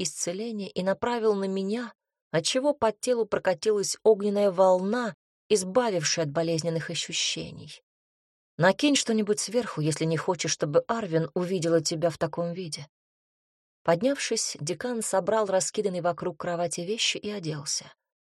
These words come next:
Я завернулась в покрывало и босиком прошлёпала к ширме. Одежды у меня не было, кроме туники и иллюзии,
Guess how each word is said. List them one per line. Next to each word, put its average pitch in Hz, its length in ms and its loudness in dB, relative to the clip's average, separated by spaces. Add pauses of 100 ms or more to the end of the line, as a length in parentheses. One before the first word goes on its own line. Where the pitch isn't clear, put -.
(440)
Я 220 260 6
завернулась 220 580 4
в - 60 -20
покрывало 220 580 0
и 180 200 -4
босиком 190 500 -2
прошлёпала 190 540 0
к - 80 -12
ширме. 180 500 -2 (580)
Одежды 233 400 6
у 233 40 6
меня 240 200 6
не 254 180 -2
было, 170 200 0
кроме 185 300 2
туники 214 500 2
и - 320 -2
иллюзии, 214 720 0